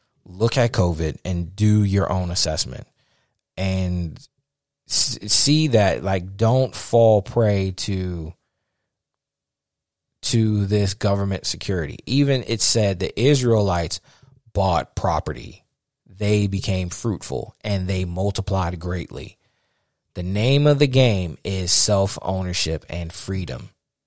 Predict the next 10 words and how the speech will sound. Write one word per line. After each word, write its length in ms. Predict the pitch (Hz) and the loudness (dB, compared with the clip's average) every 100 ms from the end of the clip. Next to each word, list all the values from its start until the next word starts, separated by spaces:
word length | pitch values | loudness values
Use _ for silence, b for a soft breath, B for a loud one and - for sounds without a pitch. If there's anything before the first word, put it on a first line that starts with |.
| _ _ _ _ _ - | _ _ _ _ _ -6
Buy 340 | 92 98 104 | -2 2 2
property. 600 | - 110 104 87 76 - - _ _ _ - | 2 2 2 0 -8 -10 -16 _ _ _ -6
Like, 240 | 90 85 | -4 0
stop 420 | - 104 98 107 | 2 2 2 0
going 240 | 110 104 101 | 0 -2 0
to 100 | 101 | -4
the 60 | |
government 400 | 92 95 92 92 | -4 -4 -4 -8
for 140 | - - | -8 -8
help. 300 | 82 - | -6 -6